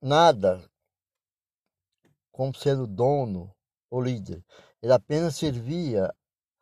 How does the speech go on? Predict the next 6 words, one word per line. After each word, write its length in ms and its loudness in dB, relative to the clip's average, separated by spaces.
ao 160 -6
sogro, 840 0
que 120 -6
era 560 4
queneu, 640 -2
Jetro, 800 2